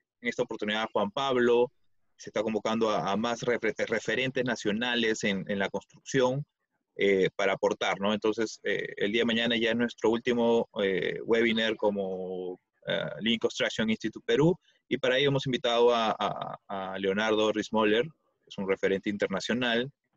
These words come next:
este, y va a tocar introducción a Project, eh, Production, eh, eh, Management, este,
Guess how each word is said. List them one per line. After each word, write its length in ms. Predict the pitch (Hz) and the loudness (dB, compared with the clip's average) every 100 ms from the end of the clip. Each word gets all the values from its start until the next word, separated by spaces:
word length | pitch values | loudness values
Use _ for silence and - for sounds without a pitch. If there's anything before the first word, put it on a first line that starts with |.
| _ _ - | _ _ -2
este, 800 | 104 95 - - 98 90 87 - | 2 2 0 -2 2 4 4 0
y 240 | 123 127 127 | 0 2 2
va 120 | 120 | 2
a 40 | |
tocar 280 | - 117 113 | 0 0 0
introducción 680 | 113 - 98 92 113 110 107 | 0 2 2 2 2 2 2
a 180 | 98 90 | 2 0
Project, 380 | 104 104 101 - | 2 4 2 0
eh, 240 | - 101 92 - | 0 0 2 0
Production, 560 | 98 104 - 101 95 - | 0 0 -2 -2 -2 -4
eh, 460 | 95 92 92 - - _ _ _ _ _ | -4 -2 -4 -8 -16 _ _ _ _ _
eh, 320 | - 92 87 - | -2 0 0 -2
Management, 720 | 107 104 107 110 107 107 - - _ _ _ | -2 -2 0 0 0 0 -6 -10 _ _ _
este, 520 | 98 92 87 - 98 | 0 0 -2 -2 -2